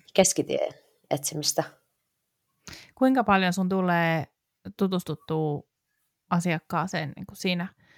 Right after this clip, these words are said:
Speaker 2: tarjousvaiheessa?
Speaker 1: Kyllä mä yleensä yritän,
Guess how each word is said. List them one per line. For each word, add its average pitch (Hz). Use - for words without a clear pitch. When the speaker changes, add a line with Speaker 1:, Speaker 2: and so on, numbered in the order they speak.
Speaker 2:
tarjousvaiheessa? 180
Speaker 1:
Kyllä 185
mä 151
yleensä 151
yritän, 147